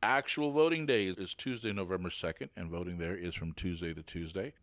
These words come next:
And I'm sure if you check, uh, the websites or even call the Chamber of Commerce, we'll be more than happy to share with you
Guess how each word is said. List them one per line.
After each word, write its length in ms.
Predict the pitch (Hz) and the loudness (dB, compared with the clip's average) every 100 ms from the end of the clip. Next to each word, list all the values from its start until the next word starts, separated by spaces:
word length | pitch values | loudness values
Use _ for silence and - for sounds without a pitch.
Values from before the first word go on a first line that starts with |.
| _ _ _ - | _ _ _ -8
And 120 | 80 | -8
I'm 100 | 82 | -6
sure 200 | - 85 | -4 -4
if 160 | 82 90 | -2 -6
you 60 | |
check, 420 | - 92 90 - | -4 -4 -4 -4
uh, 140 | 87 82 | -2 -2
the 100 | 85 | -2
websites 640 | 87 87 - 98 127 - | -2 -4 -4 -4 -6 -8
or 220 | 80 80 82 | -8 -8 -8
even 200 | 78 87 | -6 -6
call 180 | 85 90 | -6 -6
the 60 | 90 | -4
Chamber 240 | - 95 | -2 -2
of 60 | 101 | -2
Commerce, 340 | - 104 117 - | -2 -4 -6 -8
we'll 140 | 95 | -8
be 60 | 85 | -6
more 100 | 85 | -6
than 100 | 87 | -6
happy 180 | 90 87 | -8 -8
to 80 | |
share 280 | 87 - 92 | -8 -6 -6
with 220 | 92 90 | -6 -8
you 160 | 90 | -8